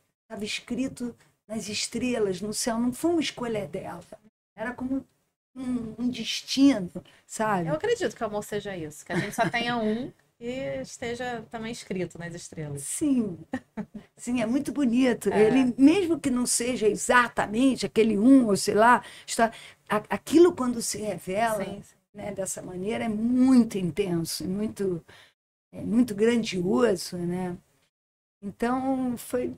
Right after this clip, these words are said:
Speaker 1: é, eu fui, fui, fui assim, entrei nessa história, e aí quis mudar o nome, né? Porque o livro se chama Onegin, que é o nome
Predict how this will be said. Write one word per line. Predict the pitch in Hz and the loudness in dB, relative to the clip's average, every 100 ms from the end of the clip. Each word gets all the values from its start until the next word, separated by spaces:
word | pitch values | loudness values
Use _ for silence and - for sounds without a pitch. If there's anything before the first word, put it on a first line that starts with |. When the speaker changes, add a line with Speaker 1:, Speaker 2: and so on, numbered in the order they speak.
| _ | _
Speaker 1:
é, | - 196 185 180 180 175 170 156 _ _ _ _ _ | -4 -4 -4 -4 -4 -4 -6 -8 _ _ _ _ _
eu | 202 | -18
fui, | 185 269 269 | -6 -4 -4
fui, | - - 277 - _ _ | -6 -10 -10 -10 _ _
fui | - - | -8 -6
assim, | 320 - 247 233 226 | -4 -2 -2 -2 -2
entrei | 208 - 220 | -2 -2 -2
nessa | 220 214 - | 0 0 0
história, | - 196 196 233 247 - - | -4 -2 4 4 4 -4 -2
e | 262 285 | 6 8
aí | 240 285 | 8 4
quis | 320 320 | 6 6
mudar | 247 262 233 240 247 | 8 4 8 8 10
o | 277 | 10
nome, | 240 240 269 320 214 185 | 8 8 8 6 6 2
né? | 185 208 226 - - | 0 -2 -6 -14 -20
Porque | _ - | _ 4
o | 208 | 6
livro | 208 269 277 | 8 6 4
se | 269 226 | -2 -4
chama | - 247 269 - | 0 2 2 4
Onegin, | 262 254 254 190 | 4 4 2 2
que | 185 | 2
é | 190 | 2
o | |
nome | 190 214 240 254 | 4 4 4 2